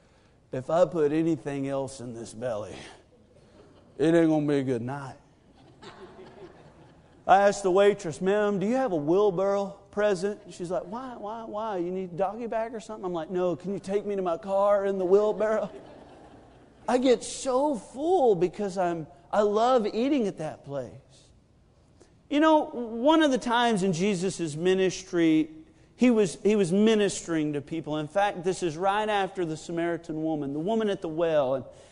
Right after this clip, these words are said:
and he talks to her, and she's actually out finding people, and she's saying, "Come see a man who, who's, who's showing me things I've never seen. He knows me even better than I know myself." And while she's out inviting, the Bible details a story for us where the disciples come up to Jesus and they say,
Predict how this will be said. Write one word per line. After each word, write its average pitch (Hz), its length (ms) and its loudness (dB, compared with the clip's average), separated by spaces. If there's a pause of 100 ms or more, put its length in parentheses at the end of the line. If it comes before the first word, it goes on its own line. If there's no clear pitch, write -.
and 220 120 6
he 220 80 6
talks 226 460 0
to 196 100 -2
her, 180 160 0
and 170 100 -2
she's 233 220 -2
actually 247 360 0
out 196 300 -2
finding 208 480 0
people, 185 260 -4
and 175 80 -2
she's 190 160 -6
saying, 180 200 -2
"Come 247 240 -2
see 226 160 -6
a 214 80 -4
man 208 260 0
who, 185 160 0 (240)
who's, - 400 2
who's 226 160 6
showing 240 460 4
me 208 100 0
things 220 260 -2
I've 196 140 6
never 208 320 2
seen. 233 300 -2
He 262 100 2
knows 254 560 4
me 262 240 2
even 233 220 2
better 240 200 6
than 220 140 0
I 214 80 0
know 233 180 0
myself." 220 540 0 (400)
And 269 200 6
while 247 200 4
she's 294 440 4
out 254 220 4
inviting, 202 520 2
the 190 80 2
Bible 240 460 4
details 214 520 0
a 185 80 0
story 214 400 2
for 185 160 -4
us 175 180 2
where 202 140 0
the 185 100 2
disciples 202 720 0
come 214 200 -2
up 208 160 0
to 165 80 -8
Jesus 180 560 -2
and 196 160 0
they 202 160 2
say, 214 360 0